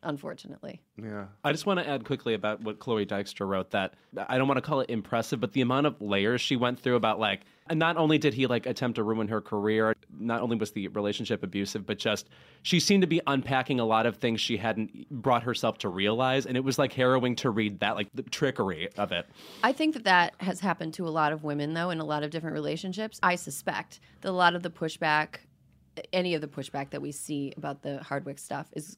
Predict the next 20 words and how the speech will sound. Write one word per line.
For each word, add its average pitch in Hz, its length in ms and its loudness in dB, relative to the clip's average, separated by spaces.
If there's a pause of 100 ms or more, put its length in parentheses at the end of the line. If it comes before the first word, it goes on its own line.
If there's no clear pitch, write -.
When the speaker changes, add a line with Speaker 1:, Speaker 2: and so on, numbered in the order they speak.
(100)
Speaker 1:
going 170 220 -2
to 160 80 -6 (380)
be 220 160 -8
from 196 300 -8
men 160 260 -2
who 165 120 -6
might 151 300 -8
have 143 220 -12
done 143 220 -4
something 143 380 -10
similar 180 440 -6
to 190 120 -8
women 165 320 -4
and 147 140 -6
don't 147 220 -6
want 147 320 -8
to 151 140 -12
have, 143 300 -10 (500)
uh, 147 260 -2 (160)
themselves, 147 720 -2